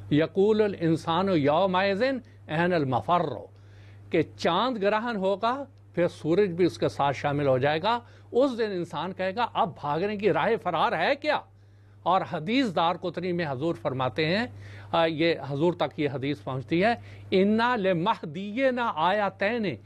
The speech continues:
लम तकूना मुंजो खल्क समावात वल अर्ज यन कसिफुल कमरो ले अव्वल लैलत मिन रम व तन कसिफुल शम्स फिन निसफे मिन हो वलम तकूना मुंजो खल्क समावात वल अर्ज।" दार कुतनी की हदीस,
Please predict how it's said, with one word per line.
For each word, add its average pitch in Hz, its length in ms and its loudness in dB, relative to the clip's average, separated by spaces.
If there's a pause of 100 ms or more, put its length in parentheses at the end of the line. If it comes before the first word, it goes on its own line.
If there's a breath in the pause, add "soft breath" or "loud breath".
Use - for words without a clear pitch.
(260 loud breath)
लम 185 380 0 (120)
तकूना 269 580 2
मुंजो 208 360 2
खल्क 202 400 -2
समावात 160 640 -2
वल 139 280 0
अर्ज 175 300 0 (320 soft breath)
यन 208 400 2
कसिफुल 208 560 0
कमरो 208 440 2
ले 185 120 0 (100)
अव्वल 240 400 0
लैलत 185 480 0
मिन 160 200 -4 (120)
रम 202 320 0 (420 loud breath)
व 160 140 2
तन 220 300 -2
कसिफुल 180 460 -4
शम्स 185 360 -4
फिन 190 400 0
निसफे 147 360 -2
मिन 165 180 0
हो 202 240 2 (280 loud breath)
वलम 180 480 2
तकूना 196 600 2
मुंजो 180 400 -2
खल्क 147 400 -2
समावात 135 600 0
वल 151 260 2
अर्ज।" 233 160 2 (340 soft breath)
दार 156 200 0
कुतनी 131 340 -4
की 98 180 -12
हदीस, - 380 -16